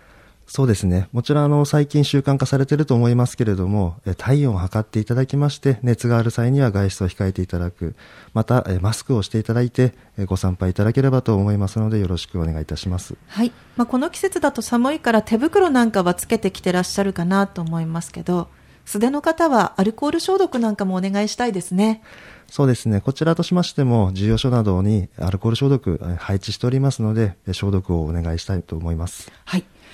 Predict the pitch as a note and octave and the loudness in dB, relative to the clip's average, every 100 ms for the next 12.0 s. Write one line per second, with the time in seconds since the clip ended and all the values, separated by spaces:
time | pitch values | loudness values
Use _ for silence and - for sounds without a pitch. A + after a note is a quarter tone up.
0 | - G#3 F#3 - F3+ G#3 C#4 - F#4+ C#4 | -4 -2 0 2 4 6 4 4 2 4
1 | A3+ G3 F#3 F3+ F#3+ F#3+ G3 F#3 E3+ G3 | 2 4 4 2 0 2 2 0 -2 -4
2 | F3 - D#3+ D#3+ - - E3 - - - | -6 -8 -6 -6 -6 -4 -4 -6 -20 -20
3 | - F#3+ - A3 A3 A3 A3 A3+ A3+ - | -8 -6 -4 -2 0 -2 -4 -6 -4 -4
4 | F#3+ G3 G#3 - A#3+ A3 A3 A3 A3 A#3+ | 0 0 0 0 0 0 0 0 0 -2
5 | B3+ C#4+ C#4+ D4+ C4 F#3 - G3+ G3 F#3+ | 0 0 2 2 2 0 0 2 4 4
6 | F#3 F3+ F3+ G3+ - C4+ D4 B3+ - - | 2 0 -2 -6 -4 -2 -2 -4 -8 -20
7 | - - F#3+ F#3+ F#3+ F3 E3+ F3 - F3 | -18 -4 -2 -2 -2 -6 -6 -8 -2 -2
8 | F3 _ - G#3+ A#3+ C#4+ C#4 A#3 A3 G3 | -4 _ -2 0 0 0 -4 -2 -2 -2
9 | - G#3 B3 C#4 D4 D4 D4 C#4 - G3+ | -2 0 0 0 2 4 4 2 -2 -4
10 | G3 G3+ A3+ B3 C#4 C#4 A#3 G#3 F#3 F#3 | -4 -2 -2 0 -2 -2 -2 0 0 0
11 | G#3 F#3+ F#3 G3 E3+ E3 - F#3+ G3 | 0 0 2 0 -4 -8 -6 -4 -4